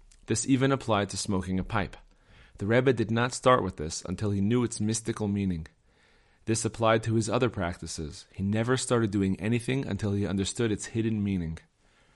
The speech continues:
Regarding smoking, the Rebbe himself understood its mystical meaning, but he told us many times that we should keep away from it ourselves. Once he spoke at length on the subject of tobacco smoking,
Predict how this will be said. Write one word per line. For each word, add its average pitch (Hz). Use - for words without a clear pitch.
Regarding 117
smoking, 113
the 107
Rebbe 127
himself 123
understood 101
its -
mystical 95
meaning, 87
but 90
he 90
told 117
us 98
many 101
times 92
that 92
we 98
should 101
keep 131
away 104
from 98
it 85
ourselves. 85
Once 110
he 95
spoke -
at -
length 101
on 87
the 87
subject 98
of 90
tobacco 98
smoking, 82